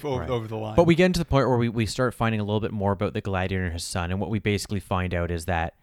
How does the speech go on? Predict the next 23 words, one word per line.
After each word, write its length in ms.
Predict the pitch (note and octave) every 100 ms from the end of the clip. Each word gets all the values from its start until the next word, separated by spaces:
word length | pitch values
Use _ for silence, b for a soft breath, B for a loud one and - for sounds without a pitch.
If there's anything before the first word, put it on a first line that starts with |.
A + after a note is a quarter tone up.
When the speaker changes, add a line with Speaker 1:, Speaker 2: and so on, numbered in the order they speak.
| _ _ -
Speaker 2:
the 60 | B2
gladiator 500 | A#2+ C3 C#3+ D3 D3
is 100 | C3+
training 320 | - A#2+ A#2 A2
his 100 | G#2
son, 300 | A2+ G2+ G2
but 280 | G2 F#2 -
sort 180 | A2
of 100 | G#2
delaying 680 | F#2+ G2+ G2 G#2+ G#2+ G#2+ G#2 - _ _
his 140 | - A2
son 260 | - A2
having 260 | G#2 G2+ F#2+
to 60 | F2+
fight 340 | - E3+ F3+
in 160 | - A2
this 180 | G#2 -
gladiator 400 | G2+ G2 G2 G2+
arena 240 | A#2+ C3
because 220 | A2+ G#2
he 60 | -
doesn't 220 | G2+ F2+
really 300 | F#2+ F#2+ F2